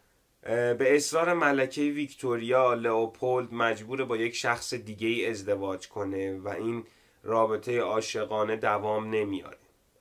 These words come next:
اما اون دو همیشه هم دیگر رو دوست داشتن، به حدی که لئوپولد اسم فرزند اولش رو آلیس میذاره و آلیس اسم فرزند دومش لئوپولد میذاره. اما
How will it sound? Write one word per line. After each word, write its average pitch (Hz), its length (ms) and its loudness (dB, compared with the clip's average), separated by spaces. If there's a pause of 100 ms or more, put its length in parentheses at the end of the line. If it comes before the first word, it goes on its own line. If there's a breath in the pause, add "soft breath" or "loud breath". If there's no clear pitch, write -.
اما 143 440 4
اون 123 300 -4
دو 139 200 4
همیشه 123 520 -4
هم 135 220 0
دیگر 117 260 0
رو 123 80 -2
دوست 127 320 -10
داشتن، 95 540 -2
به 101 240 -2
حدی 110 380 0
که 104 300 -4 (380 soft breath)
لئوپولد 143 720 2
اسم 143 260 -2
فرزند 139 560 2
اولش 127 600 2
رو 135 60 0
آلیس 131 480 2
میذاره 101 640 -2
و 92 160 -6 (320)
آلیس 110 460 -2
اسم 120 240 -6
فرزند 110 560 0
دومش 104 640 -2
لئوپولد 92 640 -4 (160)
میذاره. - 260 -20 (1200 soft breath)
اما 170 520 4